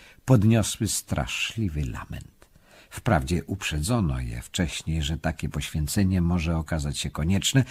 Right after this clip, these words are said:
jednak nie wierzyły, że dojdzie do najgorszego. Dopiero co przydzielono im partię jaj do wysiedzenia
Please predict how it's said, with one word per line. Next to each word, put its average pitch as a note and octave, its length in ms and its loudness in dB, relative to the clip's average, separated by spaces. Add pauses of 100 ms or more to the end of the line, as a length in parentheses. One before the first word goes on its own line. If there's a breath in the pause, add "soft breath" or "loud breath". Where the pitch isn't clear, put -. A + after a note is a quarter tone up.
(300 loud breath)
jednak G#2 440 4 (160 soft breath)
nie B2 200 10
wierzyły, F#2+ 600 4
że F2+ 180 -2
dojdzie C#2 520 -4
do D#2+ 200 -2
najgorszego. D2 880 -2 (920 loud breath)
Dopiero E3 400 6
co - 260 4
przydzielono B2 640 6
im A2 220 6
partię A2 600 2
jaj G2 280 4
do G2+ 120 4
wysiedzenia F#2+ 680 0